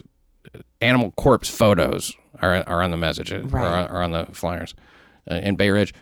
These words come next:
Speaker 1: "Cats, squirrels, and birds are suffering extremely painful deaths. We need your help." Three exclamation points. According to Baglioni, near, like I said, a hundred birds, four stray cats. Uh, this is all, these are his numbers, by the way. So, you know, if a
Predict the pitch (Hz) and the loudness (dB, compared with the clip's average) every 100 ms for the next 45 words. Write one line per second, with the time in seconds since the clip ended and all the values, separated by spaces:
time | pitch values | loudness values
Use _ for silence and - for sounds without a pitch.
0 | _ - 117 95 - - 147 147 139 113 | _ 0 0 2 -2 4 6 6 6 4
1 | 131 139 127 113 110 - - 165 151 160 | 4 4 2 0 0 2 2 2 2 0
2 | 139 - _ _ _ _ _ _ _ _ | -2 -8 _ _ _ _ _ _ _ _
3 | _ _ - - - - 143 131 120 - | _ _ -6 -6 -4 -2 2 4 4 4
4 | 131 123 - - - 123 - - 101 131 | 2 0 -4 2 2 2 0 -6 -4 -2
5 | 123 - - 156 - - _ _ _ - | -2 -4 -4 -4 -4 -10 _ _ _ -12
6 | 104 104 - - 87 95 - - - - | -8 -6 -6 -8 -10 -10 -14 -18 -20 -20
7 | - - _ _ _ _ _ _ - _ | -20 -20 _ _ _ _ _ _ -20 _
8 | - - - - 156 143 113 113 92 101 | -20 -20 -16 2 4 4 2 0 2 2
9 | 101 95 95 - 90 90 80 71 92 104 | 2 2 0 -2 -2 -2 -2 -4 -2 -2
10 | 90 85 85 76 - 101 107 92 92 90 | 0 0 -2 -6 -2 -2 -2 -4 -6 -8
11 | 85 - - - _ _ 104 92 82 131 | -10 -12 -20 -20 _ _ -2 -2 -2 0
12 | 233 170 117 104 202 151 139 151 113 117 | 2 4 4 4 4 6 6 6 6 4
13 | 78 73 - - - 87 - - 85 - | 2 -2 -4 -4 -8 -8 -8 -8 -6 -6
14 | 107 - 104 71 76 | -8 -8 -6 -4 -4